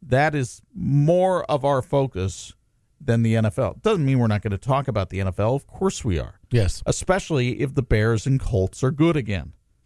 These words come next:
Speaker 1: which we would expect. Heard a lot of good things, speaking of the N F L,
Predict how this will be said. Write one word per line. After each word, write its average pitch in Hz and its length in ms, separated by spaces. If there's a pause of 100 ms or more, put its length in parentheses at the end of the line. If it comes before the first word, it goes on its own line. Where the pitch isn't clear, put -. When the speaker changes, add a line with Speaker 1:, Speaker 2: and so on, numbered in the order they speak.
Speaker 1:
which - 240
we 139 120
would 120 200
expect. - 480 (320)
Heard 262 180
a 285 60
lot 247 280
of 220 80
good 208 220
things, 185 260
speaking 170 400
of 131 160 (600)
the 131 220
N 127 100
F 110 140
L, 101 320